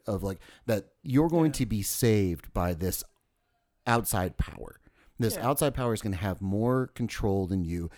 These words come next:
Speaker 1: and always protect you. Maybe not always justfully in ways that you can see, but it's gonna take care of you. And it, it, especially the rabbit, you know, or the carrot dangling in front of the donkey, like,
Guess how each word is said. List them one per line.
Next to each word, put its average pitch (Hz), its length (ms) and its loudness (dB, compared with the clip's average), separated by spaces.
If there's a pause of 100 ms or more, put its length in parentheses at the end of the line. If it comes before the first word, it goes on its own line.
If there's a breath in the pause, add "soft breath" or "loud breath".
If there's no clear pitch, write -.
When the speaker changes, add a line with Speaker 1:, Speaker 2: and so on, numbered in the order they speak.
(160 loud breath)
Speaker 1:
and 113 120 -2
always 202 240 4
protect - 420 -2
you. 76 300 -8
Maybe 139 300 6
not 175 260 4
always 151 320 2 (260)
justfully 131 720 0
in 107 160 0
ways 104 240 0
that 101 120 -8
you 104 100 -2
can 90 160 -6
see, 113 400 0 (260 loud breath)
but - 80 -8
it's - 60 -10
gonna 123 240 2 (460)
take 135 200 -2
care 120 280 0
of 87 100 -4
you. 80 160 -6
And 120 320 0
it, 110 120 -12 (120)
it, 131 140 -8 (200)
especially 135 340 0
the 92 360 -4
rabbit, 98 460 -2
you 113 120 -2
know, 85 120 -2
or 80 80 -6
the 80 200 -6 (840 soft breath)
carrot 104 300 0
dangling 92 340 0
in 87 80 -2
front 90 140 -2
of 78 60 -8
the 73 60 -12
donkey, 95 380 -2
like, 80 240 -10